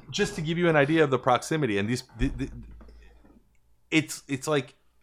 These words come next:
I haven't ever seen it at this fever pitch before,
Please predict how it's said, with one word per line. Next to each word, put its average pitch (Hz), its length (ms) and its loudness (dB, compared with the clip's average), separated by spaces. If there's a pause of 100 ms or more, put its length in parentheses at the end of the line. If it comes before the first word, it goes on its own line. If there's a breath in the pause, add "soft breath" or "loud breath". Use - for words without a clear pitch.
(300)
I 120 100 -2
haven't 170 240 -2
ever 147 140 -2
seen 117 280 -4
it 123 220 -6
at 98 160 -10
this - 180 -10
fever 98 320 -8
pitch - 320 -8
before, 110 460 -8